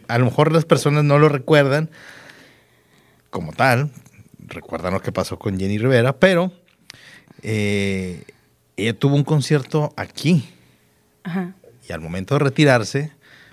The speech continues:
Speaker 1: pues bueno, pasó lo que ocurrió y, y a ti te cayó la nota y tuviste que lanzarte a Iturbide ese domingo en la mañana, ¿no?
Speaker 2: Sí.
Speaker 1: ¿Cómo estuvo eso?
Speaker 2: No, nos cayó, bueno, eso, yo estaba en Azteca,
Speaker 1: Ajá.
Speaker 2: que,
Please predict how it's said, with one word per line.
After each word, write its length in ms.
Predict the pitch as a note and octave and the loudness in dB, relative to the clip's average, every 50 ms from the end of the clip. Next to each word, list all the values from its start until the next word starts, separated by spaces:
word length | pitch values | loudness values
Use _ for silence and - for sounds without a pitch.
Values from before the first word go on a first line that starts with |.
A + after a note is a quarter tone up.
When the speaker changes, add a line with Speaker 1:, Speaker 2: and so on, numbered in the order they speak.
| _ _ _ | _ _ _
Speaker 1:
pues 180 | - E2 D#2 | -20 -20 -18
bueno, 380 | - - - - - - - - _ _ - | -18 -18 -20 -20 -20 -20 -20 -20 _ _ -18
pasó 260 | - F2+ - - F#2+ F2+ | -16 -16 -14 -10 -10 -8
lo 200 | F#2 F#2+ F#2 - | -8 -8 -10 -8
que 100 | - G#2 | -10 -10
ocurrió 560 | G#2 - D3+ D3+ E3 E3 D3+ D#3+ E3 - - _ _ _ _ _ _ _ - - - - _ _ _ _ _ _ | -2 0 2 4 6 6 4 4 2 -4 -12 _ _ _ _ _ _ _ -20 -20 -20 -20 _ _ _ _ _ _
y, 420 | - G2+ G2 G2 F#2+ F#2 F#2+ F#2 - - | -8 -6 -4 -4 -4 -4 -6 -8 -8 -6
y 120 | G2+ G2 | -4 -4
a 80 | F#2+ - | -4 -4
ti 100 | - F#2 | -6 -6
te 160 | - C#3 B2 | -6 -6 -2
cayó 280 | - C#3 A2 G2+ G2+ G2+ | 0 0 0 2 0 0
la 120 | A2 B2 | 0 0
nota 320 | C3 B2 A#2 G#2+ - - C3+ | -2 -2 -2 -4 -4 -4 -4
y 100 | C3 A#2+ | -4 -4
tuviste 380 | A#2+ - G2 F2+ - - G#2 | -4 -6 -6 -6 -6 -10 -14
que 100 | - A2+ | -16 -14
lanzarte 480 | G#2 G#2+ G#2 - - A#2+ A2 G2 - A#2 | -14 -14 -14 -12 -12 -12 -12 -10 -10 -12
a 40 | G#2 | -12
Iturbide 580 | - - G#2 G#2 A2 A#2+ A#2 A2 G#2+ B2 C3+ C#3 - _ _ _ _ _ _ _ _ _ - - _ _ _ _ - | -10 -12 -12 -8 -6 -6 -6 -6 -6 -8 -12 -14 -18 _ _ _ _ _ _ _ _ _ -20 -20 _ _ _ _ -16
ese 540 | - F#2+ F2 - - - A2+ A2 A2+ - - | -14 -14 -12 -10 -8 -6 -4 -4 -4 -6 -8
domingo 480 | - G2+ G2+ F#2+ F#2 G2 A2 A#2 A2 G#2+ | -8 -8 -6 -6 -4 -2 -2 -2 -2 -2
en 60 | G#2+ F#2+ | -4 -6
la 60 | E2+ | -8
mañana, 360 | D#2+ E2 E2 F2 E2+ E2 D#2 | -10 -12 -12 -12 -14 -14 -14
¿no? 220 | E2 F#2 A#2+ - _ _ _ | -16 -16 -16 -16 _ _ _
Speaker 2:
Sí. 380 | - - A3+ A3+ G#3 E3 D#3+ F3+ - | -8 -4 -4 -2 -2 -4 -8 -6 -4
Speaker 1:
¿Cómo 220 | B2 C3 D3+ D3+ | -2 0 0 -2
estuvo 300 | - - - D3 C#3+ - | -2 -4 -4 -4 -4 -4
eso? 180 | - - - - - - - _ - | -6 -10 -14 -18 -20 -20 -20 _ -4
Speaker 2:
No, 220 | B3 B3+ C4 - - _ - - - - B3+ | -2 -2 -2 -2 -6 _ -20 -20 -8 -2 0
nos 280 | C4 C4+ C4+ C4+ - - | 2 2 2 0 -2 0
cayó, 280 | - C4+ C4+ C#4+ - A3 | 0 0 2 2 2 4
bueno, 300 | B3 D4 C#4 A#3 - - | 4 4 4 2 0 -2
eso, 220 | B3 C4 B3+ - | -4 -4 -4 -4
yo 120 | - A#3 C#4 | -4 -6 -4
estaba 180 | C4+ D4+ D4+ | -2 -2 -2
en 60 | D4 C4+ | -2 -4
Azteca, 340 | C4+ - C4+ C4+ - E4 G#4+ - _ _ _ _ - | -6 -8 -8 -8 -10 -12 -12 -14 _ _ _ _ -8
Speaker 1:
Ajá. 260 | - A#2 F#2 B2 D3 | -6 -2 0 2 2
Speaker 2:
que, 140 | G3 G#3+ - | 2 0 -2